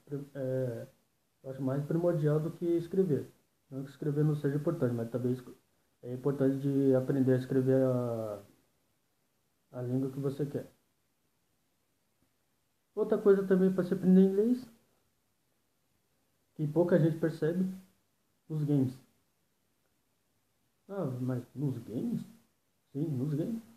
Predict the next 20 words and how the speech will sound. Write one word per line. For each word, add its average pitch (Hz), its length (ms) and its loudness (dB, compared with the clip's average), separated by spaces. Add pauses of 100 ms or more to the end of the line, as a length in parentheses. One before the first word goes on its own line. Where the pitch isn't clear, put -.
(1800)
Por 185 80 0
exemplo, 185 340 4
às 180 140 4
vezes 190 280 4
tá 190 140 2
numa 190 180 6
discussão 175 600 -2
lá 185 300 2
e 180 500 2 (760)
às 147 120 -6
vezes 160 220 -4
tá 170 100 -4 (300)
um 147 140 4
diálogo 151 420 0
legal. 156 560 -2 (1400)
Eu 131 80 -14
começo 151 280 -2
a - 20 -12
falar 175 180 4
inglês. 139 440 2